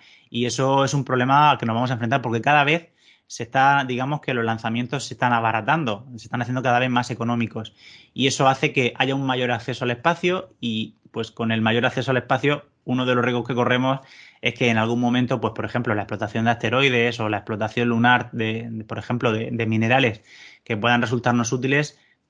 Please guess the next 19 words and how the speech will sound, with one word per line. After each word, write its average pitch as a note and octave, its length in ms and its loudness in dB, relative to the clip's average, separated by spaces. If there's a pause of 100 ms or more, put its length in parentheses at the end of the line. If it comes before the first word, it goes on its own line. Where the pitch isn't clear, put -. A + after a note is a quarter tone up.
pues, A2+ 160 -6
provoque A#2 340 2
eso, A2+ 160 -2
una A2+ 180 2
fie-, A#2+ 240 0
una B2 160 2
nueva A#2+ 200 4
fiebre A#2 300 -2
del A2+ 140 0
oro B2+ 400 0
y, G2+ 500 -2
y, A2+ 120 -4
bueno, A2+ 360 0
tengamos A2+ 360 2
que C3 100 0
lamentarnos A#2 600 2
en A#2+ 60 -2
el A2+ 80 0
sentido A#2 500 -6